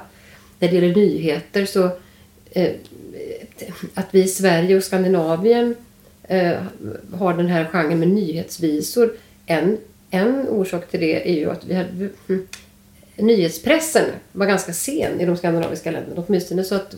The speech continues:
vanligt folk skulle kunna komma över tidningar. Så då var ju faktiskt visorna ett nyhetsmedium. Idag har ju, vi kan ju bara öppna en mobil och, och få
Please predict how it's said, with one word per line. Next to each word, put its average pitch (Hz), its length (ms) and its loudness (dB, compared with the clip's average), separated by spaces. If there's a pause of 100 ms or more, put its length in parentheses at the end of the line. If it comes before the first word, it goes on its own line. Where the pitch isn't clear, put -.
(220)
vanligt 170 440 0
folk 233 360 -2
skulle 175 260 -4
kunna 170 180 -2
komma 170 220 0
över 151 100 -2
tidningar. 107 480 -6 (460)
Så - 160 -4
då 175 140 2
var 214 180 4
ju 208 60 2
faktiskt 185 280 -8
visorna 175 500 0
ett - 200 -10
nyhetsmedium. 190 920 0 (420)
Idag 175 300 2
har 214 180 4
ju, 190 140 4
vi 175 100 -2
kan 208 120 -2
ju 196 60 0
bara 190 100 4
öppna 185 180 -2
en 165 60 2
mobil 165 600 0
och, 190 120 -10
och 170 260 -6
få 175 60 -10